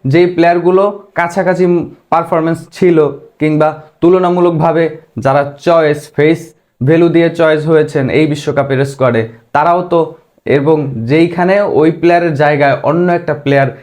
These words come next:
সিলেক্ট হওয়ার কথা ছিল, হয়তো হতে পারেনি, সেও তো ক্ষতিগ্রস্ত আলটিমেটলি। তাহলে সেই ক্ষতিটাকে কিভাবে পোষাবেন?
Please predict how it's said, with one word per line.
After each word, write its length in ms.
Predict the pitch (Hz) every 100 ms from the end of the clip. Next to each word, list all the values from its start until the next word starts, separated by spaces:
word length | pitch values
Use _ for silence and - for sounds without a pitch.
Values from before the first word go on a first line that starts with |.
| _
সিলেক্ট 400 | - 185 190 175
হওয়ার 260 | 151 151 139
কথা 300 | 151 156 165
ছিল, 360 | 151 135 120 - _ _ _ _
হয়তো 340 | 160 165 147
হতে 260 | 135 156 190
পারেনি, 460 | 185 156 143 135 - _
সেও 220 | - 202
তো 120 | 208
ক্ষতিগ্রস্ত 680 | 190 175 170 165 151 151 -
আলটিমেটলি। 720 | 123 120 127 123 117 117 80 - _ _ _ -
তাহলে 300 | 165 180 180
সেই 340 | - 180 202
ক্ষতিটাকে 680 | 190 185 185 151 131 120 117 - -
কিভাবে 320 | 196 190 156
পোষাবেন? 560 | 151 139 131 107 101